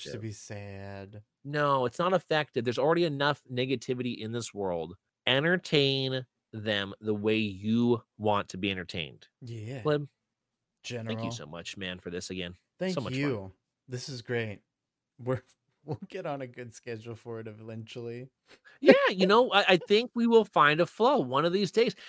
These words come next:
Speaker 2: And look at this. Look how many years we've been doing these types of things. And it's just, it, there's more work to be done. No matter how good we've gotten,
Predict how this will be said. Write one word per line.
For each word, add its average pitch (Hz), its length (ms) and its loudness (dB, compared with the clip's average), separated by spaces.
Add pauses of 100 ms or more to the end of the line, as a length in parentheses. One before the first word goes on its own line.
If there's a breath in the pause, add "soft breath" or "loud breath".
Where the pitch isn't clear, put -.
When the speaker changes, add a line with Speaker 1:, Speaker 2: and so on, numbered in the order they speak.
(120)
Speaker 2:
And 262 120 2
look 466 140 4
at 294 40 0
this. 180 180 2
Look 277 100 4
how 339 80 2
many 294 140 0
years 247 180 2
we've 226 100 0
been 196 140 4
doing 190 160 4
these 202 160 0
types 160 200 0
of 131 120 -6
things. 143 320 -4 (300 soft breath)
And 170 180 0
it's 170 160 2
just, 190 240 4
it, 156 200 0
there's 139 360 6
more 123 400 6
work 123 260 2
to 143 100 -2
be 143 140 -2
done. 139 380 0
No 120 60 -4
matter 127 200 6
how 135 220 4
good 160 180 2
we've 180 160 0
gotten, 139 400 4